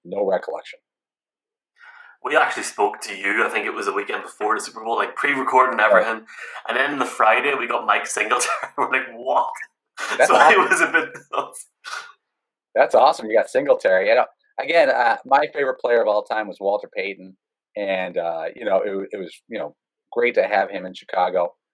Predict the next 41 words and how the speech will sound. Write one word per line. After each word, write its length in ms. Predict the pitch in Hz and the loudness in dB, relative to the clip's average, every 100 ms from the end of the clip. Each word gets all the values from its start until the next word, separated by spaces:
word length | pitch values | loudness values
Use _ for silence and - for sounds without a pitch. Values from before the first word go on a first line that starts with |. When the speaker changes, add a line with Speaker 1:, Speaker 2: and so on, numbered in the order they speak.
| _ - | _ -8
Speaker 1:
And 160 | 107 107 | -4 -2
I 120 | 123 | 0
actually 220 | 196 - | 0 -2
think 240 | 302 214 - - | -4 -4 -6 -2
Walter 340 | 131 175 180 | 4 4 2
Payton, 220 | 180 165 | -2 -4
I 60 | 123 | -2
don't 140 | 202 | -2
think 120 | 220 | -4
he's 80 | 185 | 0
ever 100 | 165 | 2
been 120 | 156 | 2
to 80 | 135 | 0
Ireland, 320 | 107 156 147 | 2 2 2
but 80 | 101 | -2
he 60 | 131 | -6
went 140 | 156 | -6
to 140 | - - | -6 -10
England 300 | 151 165 87 | -4 -4 -4
once. 380 | 82 76 - - | -8 -12 -20 -12
And, 220 | 95 95 | -10 -6
uh, 220 | 92 87 - _ _ _ | -4 -4 -6 _ _ _
he 80 | 127 | -6
was, 180 | 131 117 | -4 4
like, 220 | 123 - - | 4 2 -8
in 140 | 117 | -8
something 640 | 113 147 165 - 151 156 | 0 0 0 -4 -2 0
where 160 | 127 107 | 0 -2
he 160 | 110 | -4
jousted 580 | 98 - 104 160 - 101 | -10 -4 0 -2 -2 -4
or 300 | 98 101 104 | -2 2 2
wore, 240 | 113 143 135 | 4 6 6
like, 160 | 110 | 4
a 80 | 95 - | 0 -2
suit 260 | - 147 | -8 0
of 140 | 135 110 | 2 4
armor. 280 | 135 101 | 4 2
I 60 | 90 | -2
can 140 | 101 | -4
remember 240 | 110 117 110 | -6 -6 -10
seeing 360 | - 123 107 | -10 -10 -10